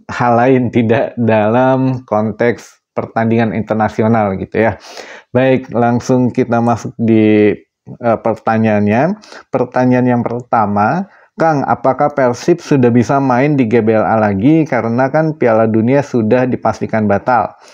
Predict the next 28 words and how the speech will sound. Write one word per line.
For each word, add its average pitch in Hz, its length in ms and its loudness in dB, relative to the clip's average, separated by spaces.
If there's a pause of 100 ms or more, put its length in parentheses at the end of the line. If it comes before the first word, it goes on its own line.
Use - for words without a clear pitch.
(340)
Nah, 117 240 0
sebetulnya 143 960 0
sudah 120 320 2
sangat 113 480 -2
bisa 127 480 2
ya 107 240 0
untuk 110 320 -2
Persib 113 320 -4
Bandung 113 400 0
kembali 110 400 2
ke 104 240 2
G 104 80 2
B 101 160 2
L 95 80 0
A. 117 320 0
Hanya 123 240 2
saja 113 480 0
ada 120 400 0
beberapa 113 560 -2
syarat 135 800 0 (240)
yang 120 240 -2
harus 117 560 2
dipenuhi 117 800 2
agar 113 640 0 (220)
tim 110 160 0
Persib 110 320 -2
Bandung 113 400 0
kembali 117 640 2